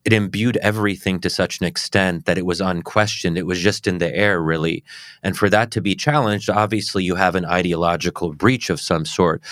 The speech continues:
So what we have now, what we had, when, so during the Arab Spring, when I was in, in the region, I saw existential politics. And because there was ideological pluralism,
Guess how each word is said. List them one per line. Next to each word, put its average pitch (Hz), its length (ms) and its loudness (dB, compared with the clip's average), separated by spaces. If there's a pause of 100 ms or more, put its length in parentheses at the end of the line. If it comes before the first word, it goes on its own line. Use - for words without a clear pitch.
(280)
So 123 140 -2
what 143 160 0
we 147 80 2
have 135 200 2
now, 101 440 0 (180)
what 98 180 -2
we 92 140 2
had, 90 360 2
when, 95 120 -2 (160)
so 95 240 -4
during 95 220 0
the 90 60 0
Arab 85 260 0
Spring, 143 340 2
when 90 100 0
I 90 60 0
was 90 180 -2
in, 87 280 -2
in 92 160 -2
the 87 80 -2
region, 151 500 0 (880)
I 113 100 6
saw 110 300 2
existential 92 800 0
politics. - 840 -4 (400)
And 110 160 4
because 110 300 2
there 113 100 2
was 98 160 0
ideological 92 800 0
pluralism, 90 840 2